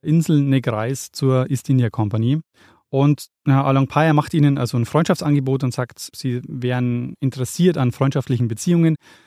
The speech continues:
dass sie gerne Waffen hätten und dass sie im Fall der Eroberung des gesamten Reiches, was kurz bevorstehen würde, dass da der Handel nochmal so richtig aufblühen wird. Und Alang Paya fordert das Doppelte an Waffen von dem, was die Franzosen den Mon verkauft haben. Also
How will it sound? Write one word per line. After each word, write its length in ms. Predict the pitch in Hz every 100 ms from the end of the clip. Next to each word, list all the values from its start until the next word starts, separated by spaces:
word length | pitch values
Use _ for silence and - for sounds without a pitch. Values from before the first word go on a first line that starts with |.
| _
dass 160 | 143 131
sie 80 | 151
gerne 240 | 143 131
Waffen 260 | 139 - 190
hätten 380 | 170 - 170
und 220 | 175 170 165
dass 160 | 151
sie 100 | 170
im 140 | 147 147
Fall 320 | - 127 156
der 140 | 139
Eroberung 840 | 123 127 175 196 170 165 165 165 139
des 180 | 135
gesamten 360 | - 135 127 -
Reiches, 500 | 113 127 165 185 -
was 260 | 131 - -
kurz 220 | 143 139
bevorstehen 540 | 120 175 196 160 143
würde, 240 | 139 139 135 _ _ -
dass 180 | 135
da 160 | - 127
der 140 | 131
Handel 240 | 131 139 131
nochmal 240 | 120 123
so 100 | 117
richtig 340 | 127 131 123 -
aufblühen 460 | 127 - 120 107
wird. 240 | 104 - - _ _
Und 180 | 131 123
Alang 240 | 127 143
Paya 280 | - 135 147
fordert 360 | - 139 151 139 _ _
das 180 | 143 -
Doppelte 400 | 147 170 139 131
an 140 | 120
Waffen 340 | 110 - 147
von 220 | 127 139 120
dem, 180 | 123
was 160 | 135 117
die 80 | 127
Franzosen 480 | 127 117 127 123 123
den 160 | 110
Mon 160 | 110 113
verkauft 400 | - - - -
haben. 140 | 135 - _ _ _ _ _ _ _
Also 360 | 123 120 120